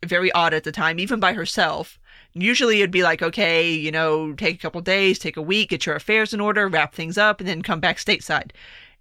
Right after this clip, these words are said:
She was told, "No, you need to be on the next flight out. Like, you need to get out now." And when she even asked, like, "Am,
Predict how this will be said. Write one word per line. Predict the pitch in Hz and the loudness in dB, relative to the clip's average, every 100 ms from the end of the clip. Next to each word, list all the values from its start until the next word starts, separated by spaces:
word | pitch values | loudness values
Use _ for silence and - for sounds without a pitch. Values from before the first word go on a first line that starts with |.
| _ _ _ | _ _ _
She | - 262 | 0 0
was | 285 - | 0 2
told, | 233 214 - | 2 2 0
"No, | 175 | 0
you | 175 175 214 | 0 0 0
need | 240 180 | 0 -2
to | 185 | 0
be | 185 | 2
on | 170 | 2
the | 165 | 0
next | 160 - | -2 -2
flight | 175 156 | 0 2
out. | 139 - _ _ | 0 -2 _ _
Like, | 165 165 | -8 -4
you | 214 | -2
need | 247 247 | -2 -2
to | 156 | 0
get | 165 | 2
out | 156 156 110 | 4 2 -4
now." | 151 151 127 69 - _ _ _ - | -6 -2 0 -2 -10 _ _ _ -4
And | 180 180 | -2 2
when | 226 294 | 2 2
she | - 302 277 | 2 0 0
even | 233 233 202 | 0 0 0
asked, | 180 220 190 170 - - _ _ _ _ _ - - | 0 2 2 0 -10 -20 _ _ _ _ _ -20 -4
like, | 175 180 - _ _ - | 0 0 -2 _ _ -6
"Am, | 180 175 | -4 -4